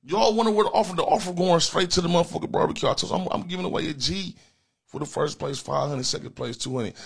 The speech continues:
I'm giving, listen, I'm not even a judge. I'm just, I'm just giving away the money, man. Fair, I'm talking about fair. Ain't none of that. "Oh, you the one.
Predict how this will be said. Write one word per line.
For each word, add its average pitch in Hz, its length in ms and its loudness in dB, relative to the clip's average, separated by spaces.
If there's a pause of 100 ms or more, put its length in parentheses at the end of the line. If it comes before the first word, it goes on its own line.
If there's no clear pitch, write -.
(180)
I'm 180 200 -2
giving, 143 180 -2
listen, 143 260 0
I'm 175 140 0
not 160 140 2
even 127 180 0
a 113 60 -2
judge. 120 600 0 (720)
I'm 165 140 -6
just, 135 260 -6
I'm 147 160 -6
just 123 120 -10
giving 127 140 -6
away 135 120 -4
the 135 80 -6
money, 120 240 -6
man. 107 320 -8
Fair, 143 320 0
I'm 147 100 -4
talking 147 180 -6
about 131 140 -4
fair. 143 180 -6
Ain't 139 140 -4
none 147 100 -4
of 139 60 -4
that. 143 240 -2 (260)
"Oh, 196 240 -4
you 196 300 -6
the 190 60 -18
one. 208 360 -6